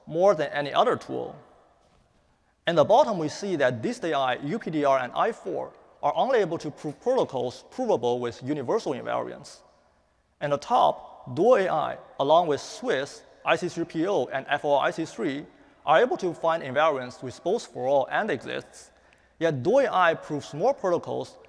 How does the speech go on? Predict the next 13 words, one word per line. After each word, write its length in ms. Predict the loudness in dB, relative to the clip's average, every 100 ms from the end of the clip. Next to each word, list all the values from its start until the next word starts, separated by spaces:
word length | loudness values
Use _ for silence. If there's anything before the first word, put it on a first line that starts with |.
| _ _ -6
in 160 | -2
both 300 | 4 4 4
the 80 | -2
for 260 | -6 0 2
all 120 | 4
only 240 | 2 0 -2
category 560 | 0 0 -2 -6 -8 -14 -14 2
and 260 | 2 2
the 60 | -2
f-, 180 | -6 -16 -18 -10
exist 420 | -8 -2 -2 -2
included 500 | -10 -6 -4 -4 -4
category. 480 | -6 -6 -8 -10